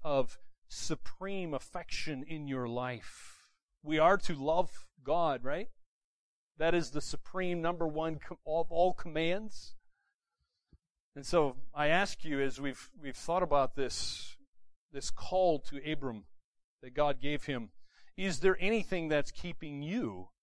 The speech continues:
from coming to Yahweh's call? Are there any hindrances, barriers, speed bumps, whatever you want to call them, that's, that's hindering you from coming to Yahweh's call?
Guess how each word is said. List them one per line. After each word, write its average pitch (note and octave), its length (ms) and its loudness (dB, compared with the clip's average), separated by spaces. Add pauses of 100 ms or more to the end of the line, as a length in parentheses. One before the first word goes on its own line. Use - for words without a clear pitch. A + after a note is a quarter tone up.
(480)
from C3 160 -8
coming A#2+ 380 -2
to A#2+ 160 -4
Yahweh's G#2 420 -4
call? F#2 480 -10 (1040)
Are D#3 40 0
there A3 160 6
any A#3+ 220 6
hindrances, D#3 640 2
barriers, C#3+ 840 2 (100)
speed G#3 320 0
bumps, C3 240 2
whatever F3+ 240 0
you F3 60 -2
want E3 80 0
to C#3 120 -2
call F#3 200 4
them, - 80 -2 (360)
that's, E3+ 260 -2 (300)
that's F#3+ 260 2
hindering G3 640 0
you F#3 240 0
from D#3 240 -8
coming E3+ 360 -6
to - 120 -8
Yahweh's C#3+ 440 4
call? A#2 460 -6